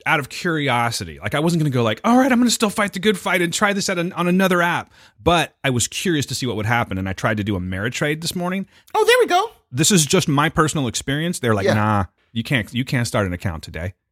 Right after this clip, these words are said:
Speaker 1: The reason that I say that I can't, like, totally verify that is because I don't know. I, I did it, like, three, four times, but it never gave me any information. It just sent me to a blank page.
Speaker 2: They do this with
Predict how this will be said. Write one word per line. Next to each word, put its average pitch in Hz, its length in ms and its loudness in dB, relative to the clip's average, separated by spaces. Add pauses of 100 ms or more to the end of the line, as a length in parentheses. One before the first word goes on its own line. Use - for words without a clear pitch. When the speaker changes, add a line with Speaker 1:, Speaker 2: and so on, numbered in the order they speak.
(400)
Speaker 1:
The 135 100 0
reason 160 220 4
that 156 80 4
I 151 40 4
say 160 160 2
that 127 80 6
I 123 80 4
can't, 131 300 -2
like, 101 160 -4 (160)
totally 139 320 2
verify 113 480 2
that 135 140 0
is 110 100 0
because 113 220 -2
I 110 120 -4
don't 143 160 -2
know. 139 160 -4
I, 127 140 2 (140)
I 131 80 4
did 143 180 4
it, 214 100 2
like, 165 160 -2
three, 185 140 0
four 180 180 0
times, 151 440 0 (240)
but 139 100 2
it 143 80 -4
never 175 280 2
gave 165 220 0
me 151 120 -2
any 127 120 0
information. 110 520 0
It 92 40 -8
just 113 180 -2
sent 135 180 -2
me 123 60 0
to 123 140 -2
a - 40 0
blank 95 240 -2
page. 73 320 -8 (400)
Speaker 2:
They 139 200 0
do 160 180 0
this 175 200 2
with 156 120 0